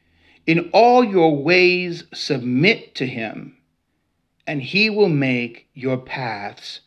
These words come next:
straight." Now think about that. Think about what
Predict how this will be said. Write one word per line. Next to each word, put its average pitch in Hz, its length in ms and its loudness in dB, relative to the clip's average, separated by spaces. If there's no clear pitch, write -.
straight." - 680 -10
Now - 180 -16
think 233 180 2
about 110 380 -8
that. - 220 -20
Think 285 280 2
about 156 480 0
what 160 380 0